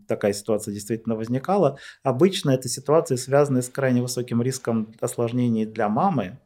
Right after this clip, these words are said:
в первую очередь, да, и это осложнения для мамы, они в основном после перенесенных тромбозов. Если это было несколько перенесенных тромбозов, если это пациентка, например,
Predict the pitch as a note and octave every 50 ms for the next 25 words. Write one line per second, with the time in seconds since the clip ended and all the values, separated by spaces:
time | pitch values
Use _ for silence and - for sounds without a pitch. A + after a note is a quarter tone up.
0 | _ _ - _ - G#2 G2 F#2+ G2 F#2 F#2 F#2 - - F#2 F#2+ F2+ F#2 G2 A#2
1 | C#3+ C#3 A#2+ G2+ G2+ G2+ G#2+ B2 A#2+ - A#2 G#2+ G#2 - - A2 G#2 A2 A2+ A2+
2 | A2 A2 G#2 G2 G#2+ G#2+ G#2 G#2+ B2+ D3 C#3+ A#2+ A2 G2+ G2+ G#2+ A2+ A2+ A2+ G#2
3 | G2+ G2+ - - G#2+ G#2+ A2+ A#2 A2+ - A#2 A2 - A2 G#2 - A2 A2 A2 A2
4 | - A#2 A2 G#2 - - A2+ A2 A2+ A2+ A#2 G#2 F#2 F#2 F#2 - F#2+ - - G2+
5 | - G2 G2 G#2+ G2+ G2+ A2+ C3 C3 C3 - A#2+ - A2 - A2 A2 A2 A2+ A2
6 | - A#2 A2 A2 A2 - A2+ G#2+ G#2+ G#2 G#2+ G#2 G2+ G2 - F#2+ F#2 G2+ F#2+ -
7 | G2 G#2 F#2 - A2 G#2+ G#2 G#2 G#2 - F#2+ G2+ - - G#2+ G#2+ A2 G#2+ C3 -